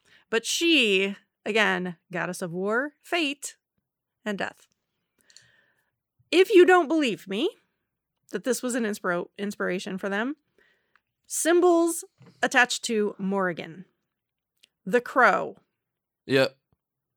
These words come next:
Speaker 2: From Mandalorian.
Speaker 1: The name of the planet where Morgan was the magistrate in season two.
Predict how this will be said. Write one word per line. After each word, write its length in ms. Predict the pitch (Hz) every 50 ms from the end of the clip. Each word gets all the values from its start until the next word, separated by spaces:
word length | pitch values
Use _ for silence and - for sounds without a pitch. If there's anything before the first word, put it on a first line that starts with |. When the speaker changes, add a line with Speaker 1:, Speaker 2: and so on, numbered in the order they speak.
| _ _
Speaker 2:
From 600 | - - 131 127 127 123 123 123 120 120 123 123 123
Mandalorian. 500 | 123 123 120 120 117 107 95 92 101 131 _ _ _ _ _ _ _ _ _ _ _ _ _ _ _ _ _ _ _
Speaker 1:
The 220 | - 202 208 247 247
name 380 | 240 240 254 269 294 330 349
of 220 | 381 359 294 247 220
the 100 | 233 226
planet 880 | - - 269 269 294 302 277 226 180 - - 185 - - - - - _ _
where 220 | - 233 202 208 202
Morgan 640 | 202 202 208 214 226 247 233 247 262 269 277 254
was 460 | 220 202 202 196 202 208 214 214 220 208
the 140 | 190 175 175
magistrate 800 | 175 165 170 165 220 - - - 269 285 302 330 - - - - _ _ _ _ _ _ _ _ -
in 140 | - 202
season 320 | 190 - 233 214 202 233 220
two. 400 | - 254 220 220 254 302 339